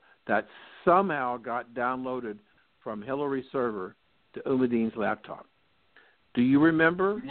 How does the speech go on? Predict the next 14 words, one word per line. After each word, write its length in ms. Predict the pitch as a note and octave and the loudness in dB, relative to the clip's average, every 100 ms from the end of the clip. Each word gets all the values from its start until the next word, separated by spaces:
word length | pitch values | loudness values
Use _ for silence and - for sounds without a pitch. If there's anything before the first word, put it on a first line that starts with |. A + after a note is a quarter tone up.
| - - - | -10 -8 -2
that 140 | A#2 | -2
it 100 | B2 | -2
was 140 | B2+ - | -4 -4
a 40 | A#2+ | 0
matter 360 | A#2+ A#2+ B2 | 2 4 2
of 260 | A#2 A2+ G2+ - G#2+ G2+ F#2+ | 0 -2 -4 -12 -20 -16 -4
days, 640 | A#2+ B2 C3 D3+ F3 G3 - _ _ _ - - - G3 _ _ G#2+ | 0 2 2 0 -2 -6 -10 _ _ _ -4 -4 -4 -12 _ _ 0
days, 400 | C#3+ E3+ C3+ F#2+ D#2 E2 _ _ - B5+ _ _ _ _ _ _ _ _ _ _ _ _ - | 4 4 4 0 -14 _ _ _ -6 -6 _ _ _ _ _ _ _ _ _ _ _ _ -12
when 120 | A#2+ | -6
the 160 | B2 C3 | -2 -4
F 80 | - | -4
B 120 | B2+ | -2
I 220 | A2+ A2+ A2 | 0 0 -4
finished 300 | - B2 A#2+ | -8 -6 -6